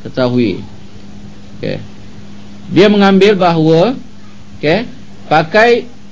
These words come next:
apa ni, sepatu but tanpa memotongnya, eh, di, di Arafah ni, yang kita ambil hadis ni di Arafah, eh, ramai daripada mereka tidak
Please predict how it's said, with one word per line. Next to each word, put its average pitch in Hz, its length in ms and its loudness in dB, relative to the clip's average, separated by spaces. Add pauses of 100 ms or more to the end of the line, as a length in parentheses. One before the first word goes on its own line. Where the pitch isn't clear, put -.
(100)
apa 160 240 -4
ni, 156 400 0
sepatu 175 480 2
but 190 320 4 (160)
tanpa 175 480 4
memotongnya, 165 1040 0 (560)
eh, 139 260 -2
di, 147 260 2 (600)
di 135 160 2
Arafah 143 480 4
ni, 127 160 2
yang 123 160 2
kita 131 480 2
ambil 139 160 0
hadis 135 240 2
ni 123 160 2
di 123 80 4
Arafah, 120 480 2 (400)
eh, 135 240 -2 (1400)
ramai 196 480 6
daripada 226 320 4
mereka 170 560 2 (1700)
tidak 185 480 4